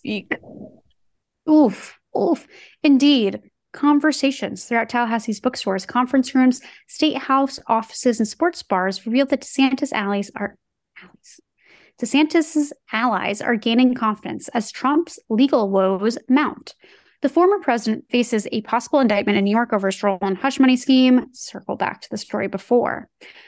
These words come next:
Speaker 2: The optimism around DeSantis comes even as an unlikely collection of establishment-minded Republican officials and Make America Great Again influencers raise concerns about the Florida governor's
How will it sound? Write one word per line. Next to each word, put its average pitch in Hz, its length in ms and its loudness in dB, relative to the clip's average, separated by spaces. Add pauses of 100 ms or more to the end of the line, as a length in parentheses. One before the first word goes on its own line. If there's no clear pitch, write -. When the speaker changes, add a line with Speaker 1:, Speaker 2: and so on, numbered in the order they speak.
(180)
Speaker 2:
The 294 80 2
optimism 277 580 4
around 208 460 2
DeSantis 220 520 0
comes 254 400 2
even 269 220 0
as 233 200 -2
an - 120 -6
unlikely 220 520 0
collection 202 440 -6
of 202 60 -6
establishment-minded 226 1040 2
Republican 247 460 0
officials 196 540 0 (400)
and 214 200 2
Make 277 240 2 (120)
America 240 520 2
Great 247 280 0
Again 196 300 -2
influencers 208 800 -4
raise 226 300 2
concerns 196 480 0
about - 180 -4
the 202 80 -8
Florida 220 340 -2
governor's 202 440 -4